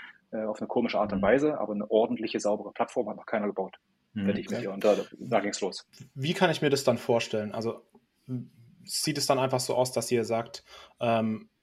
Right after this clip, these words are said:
Speaker 3: ihr macht da so eine Art Target-Audience-Analyse oder sowas? Oder, weil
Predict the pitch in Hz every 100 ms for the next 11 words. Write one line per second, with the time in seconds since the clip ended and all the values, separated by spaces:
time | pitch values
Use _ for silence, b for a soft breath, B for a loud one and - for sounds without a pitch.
0 | - 127 123 127 127 120 117 113 113 -
1 | 151 160 151 151 151 147 147 147 - 135
2 | 131 143 156 143 131 135 135 135 131 -
3 | 117 113 110 - - _ _ _ _ 127
4 | 120 120 117